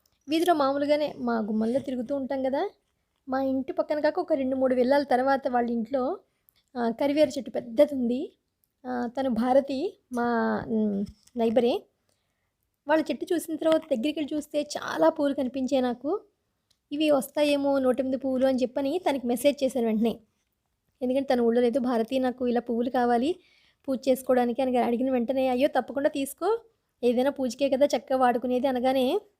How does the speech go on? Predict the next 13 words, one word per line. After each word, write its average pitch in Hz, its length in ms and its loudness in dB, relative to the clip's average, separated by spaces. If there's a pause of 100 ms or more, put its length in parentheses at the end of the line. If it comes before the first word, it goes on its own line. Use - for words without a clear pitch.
(640)
మ్, 233 300 -4
వెళ్ళి, 294 460 2 (180)
ఆ, 254 80 -2
కోసుకొని 269 400 -2
వచ్చాను 254 280 0
నేను. 226 180 0
నేను 240 320 0 (580)
ఇంచుమించు 320 340 -4
తొమ్మిది 285 280 0
వందల 277 220 2
చిల్లర 285 340 2
వచ్చే 294 300 2
తప్ప, 294 280 -2